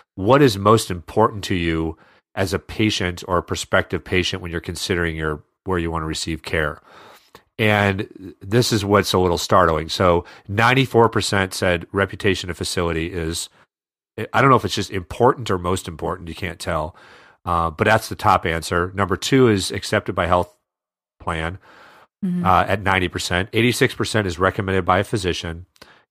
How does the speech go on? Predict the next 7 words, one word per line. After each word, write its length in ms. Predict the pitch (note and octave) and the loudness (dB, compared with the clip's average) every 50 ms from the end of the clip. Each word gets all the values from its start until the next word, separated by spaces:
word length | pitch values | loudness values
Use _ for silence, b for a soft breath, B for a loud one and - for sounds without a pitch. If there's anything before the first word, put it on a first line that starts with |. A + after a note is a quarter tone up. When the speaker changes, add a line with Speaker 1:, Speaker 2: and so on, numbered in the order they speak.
| _ | _
Speaker 1:
Eighty-five 500 | - A#2 B2 A#2 - - A2 G#2+ A2+ G#2+ | 0 0 0 0 4 6 6 6 6 4
percent 400 | - A2 G2 - G#2+ G2+ G2 - | 0 -4 -4 -2 -2 -2 -2 -2
is 180 | G2+ F#2 D#2+ D#2 | -4 -6 -6 -2
uses 400 | E2+ F#2+ G2+ F#2+ F2+ F2+ D#2 D#2+ | -2 0 0 0 -2 -6 -8 -4
latest 380 | F2 F2+ F#2+ G2+ G#2 F#2 - - | -2 0 2 2 0 -2 -4 -4
technology, 640 | - F2 - - F2 E2+ F2 F2 E2+ D#2 D#2+ D#2+ D2+ | -4 -6 -4 -2 0 2 2 2 0 -2 -4 -6 -6
which 340 | D#2 D#2+ D#2+ - - - | -6 -6 -6 -8 -10 -12